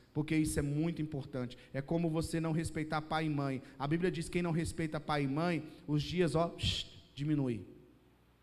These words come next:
E aqueles que tocam nos ungidos de Deus, a Bíblia diz que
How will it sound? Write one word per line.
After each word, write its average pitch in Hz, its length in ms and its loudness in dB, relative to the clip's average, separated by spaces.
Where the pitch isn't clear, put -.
E 151 80 4
aqueles 175 500 6
que 175 180 -2
tocam 190 360 2
nos 165 200 2
ungidos 156 340 -2
de 143 80 -6
Deus, 165 340 2
a 160 60 2
Bíblia 160 260 2
diz 156 260 2
que 180 220 -4